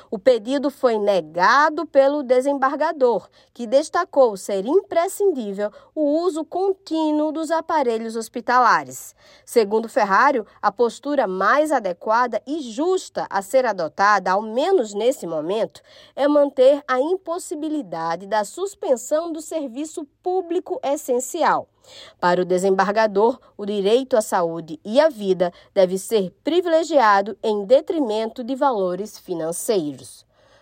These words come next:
Do Tribunal de Justiça de Alagoas, com informações da Diretoria de Comunicação,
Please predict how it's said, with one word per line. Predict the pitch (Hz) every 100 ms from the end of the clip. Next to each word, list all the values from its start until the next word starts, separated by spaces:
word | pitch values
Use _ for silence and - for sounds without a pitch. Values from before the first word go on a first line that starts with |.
| _
Do | -
Tribunal | 185 262 262 269
de | 240 247
Justiça | 247 220 294 311
de | 277
Alagoas, | 262 185 196 226 233 226
com | 233
informações | 208 202 214 180 156 - 233 233
da | 208
Diretoria | 196 196 180 165 160
de |
Comunicação, | - 202 226 294 349 - 269 208 185